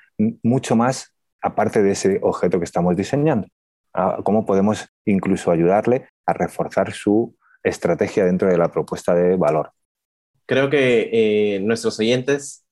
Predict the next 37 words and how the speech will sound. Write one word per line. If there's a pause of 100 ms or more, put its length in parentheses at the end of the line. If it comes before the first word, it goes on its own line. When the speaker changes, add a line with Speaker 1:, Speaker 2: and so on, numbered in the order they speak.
(100)
Speaker 2:
se
van
a
quedar
con
ganas
de
mucho
más. (240)
Les
has
dado
un
montón
y
creo
que (400)
van (200)
a
ansiar
mucho
más. (320)
Y
yo
como
para
ir
cerrando (100)
y
darles
este
happy
ending
a,
a
nuestros
oyentes,